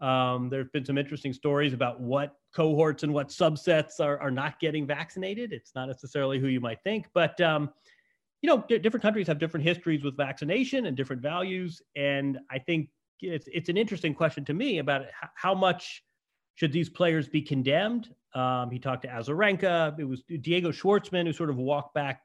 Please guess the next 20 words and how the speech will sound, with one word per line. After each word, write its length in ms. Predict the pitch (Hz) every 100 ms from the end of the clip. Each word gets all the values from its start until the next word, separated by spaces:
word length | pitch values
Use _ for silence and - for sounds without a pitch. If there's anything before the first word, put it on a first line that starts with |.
| _ -
his 140 | 139
initial 380 | 135 170 170 151
response, 760 | 147 - 156 143 139 127 - -
uh, 300 | 127 113 110
Rublev. 600 | 107 190 160 170 165 147
There 120 | 147 156
were 120 | 151
a 60 |
number 260 | 147 175 165
of 100 | 147
players 300 | 151 143 131
he 80 | 131
spoke 360 | - 143 135 139
to 260 | 120 110 - _ _ _ _ _
who, 340 | - 135 127
um, 440 | 123 120 117 113 110
did 120 | 131 131
not 280 | 147 147 - 143
express 460 | 127 - 143 -
a 100 | 120